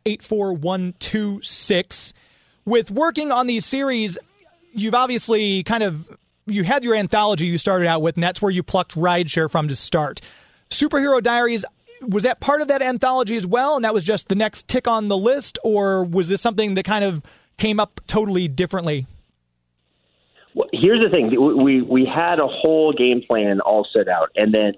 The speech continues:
Speaker 2: you know, the creative force behind Digital Sky, uh, great guy named Scott Zakarin, uh, great writer, great producer, really fun to work with.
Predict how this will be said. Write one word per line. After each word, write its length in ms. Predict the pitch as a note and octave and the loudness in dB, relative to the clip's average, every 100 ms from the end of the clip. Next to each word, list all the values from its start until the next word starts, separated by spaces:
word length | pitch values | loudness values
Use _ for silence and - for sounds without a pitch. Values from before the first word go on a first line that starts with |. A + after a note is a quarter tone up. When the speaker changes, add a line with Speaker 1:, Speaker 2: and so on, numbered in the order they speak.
| _ | _
Speaker 2:
you 100 | A2+ | 0
know, 220 | G#2 F#2 - - - | 2 0 -4 -20 -4
the 80 | A2+ | -2
creative 340 | A#2 G3 F3+ - | 2 2 2 4
force 220 | C3+ B2 B2 | 2 2 0
behind 460 | A#2+ A#2 G#2+ G2+ | 0 0 2 2
Digital 260 | A2 A2 G#2 | 2 2 0
Sky, 500 | - G2+ F#2+ F#2+ D#2+ | 0 2 2 2 2
uh, 240 | F#2 F#2 F2+ | 2 2 0
great 200 | - C3 | 2 2
guy 100 | B2+ | 2
named 160 | G#2+ G2 | 0 -2
Scott 260 | - G2+ F#2+ | -2 -2 2
Zakarin, 500 | F#2+ F#2+ - F#2 F#2+ - - - - | 2 2 0 0 0 -4 -20 -12 -4
uh, 300 | G2+ F#2+ F#2 - | 0 2 0 2
great 240 | A2 F#2+ | 0 2
writer, 360 | B2+ B2+ A#2+ A2+ | 2 4 2 0
great 220 | G#2+ - | -2 -2
producer, 600 | G#2 A2+ G#2+ A2 G#2 G2+ - - _ | 0 0 2 2 2 0 -6 -20 _
really 400 | A2 B2 C#3 C3 C3 | 2 4 4 4 2
fun 160 | A#2 | 0
to 60 | G#2 | 2
work 260 | G2+ G2+ | 2 2
with. 180 | G#2 F#2+ | 2 0